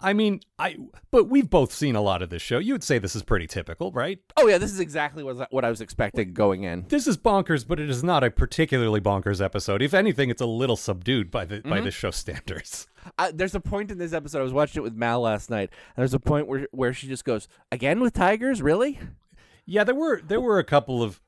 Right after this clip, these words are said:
Speaker 1: repetitive beats, though. That was really my only, and that, that's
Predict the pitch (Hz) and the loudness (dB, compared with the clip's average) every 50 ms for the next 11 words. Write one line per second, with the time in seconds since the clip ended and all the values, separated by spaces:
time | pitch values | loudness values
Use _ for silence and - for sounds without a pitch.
0 | _ - 131 123 - - 131 131 123 123 123 98 90 92 117 110 104 - - 113 | _ -4 -2 -2 0 0 0 0 2 0 0 -2 -2 -2 -2 -2 -2 -2 -2 -2
1 | 104 110 - 139 135 143 127 101 120 127 120 110 101 98 98 98 98 101 98 98 | -2 -2 -2 -2 -2 -2 -2 -2 -2 -2 0 0 0 -2 -2 -2 -2 -4 -4 -4
2 | 95 92 95 98 107 113 117 120 117 117 117 - - | -6 -6 -6 -6 -4 -4 -4 -4 -4 -6 -8 -8 -12